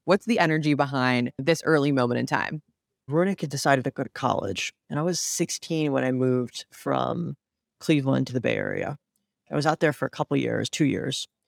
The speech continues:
Speaker 2: I was living in a hacker house, like, straight out of Silicon Valley. So there's twelve of us. We were all sharing one bathroom. It was called the Crypto Castle. And it was a really unique learning experience. It was my experience to a college dorm.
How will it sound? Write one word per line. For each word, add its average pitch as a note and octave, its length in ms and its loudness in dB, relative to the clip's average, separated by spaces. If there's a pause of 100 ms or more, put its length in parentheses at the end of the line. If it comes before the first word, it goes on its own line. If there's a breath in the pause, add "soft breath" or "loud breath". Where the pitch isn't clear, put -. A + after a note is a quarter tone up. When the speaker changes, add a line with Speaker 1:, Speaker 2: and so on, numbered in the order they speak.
(220)
Speaker 2:
I - 40 2
was C#3 140 0
living D3 320 4
in C3+ 140 0
a B2+ 340 0 (220)
hacker - 400 -6
house, - 480 -6 (100)
like, - 140 -10
straight C#3 240 2
out B2+ 100 0
of A#2 80 -2
Silicon - 440 -2
Valley. - 340 -4 (320 soft breath)
So - 160 -6
there's A2+ 180 -4
twelve D#3 300 2
of C3+ 140 0
us. - 380 -2 (140)
We C#3 100 -6
were C3+ 80 0
all C#3 80 2
sharing C3+ 360 0
one C3 180 0
bathroom. B2 540 -2
It - 40 -16
was - 100 -10
called - 140 -10
the - 60 -8
Crypto - 360 -4
Castle. - 440 -2 (680 soft breath)
And C#3+ 540 2 (800)
it F#3+ 60 -2
was E3 140 2
a F3 100 -2
really F3 320 4
unique C3+ 260 0
learning B2+ 240 -4
experience. - 680 -8 (120)
It D#3+ 40 -4
was D#3 100 -2
my C#3 140 2
experience C3 520 -6
to - 80 -10
a - 40 -8
college - 340 -4
dorm. D3+ 320 2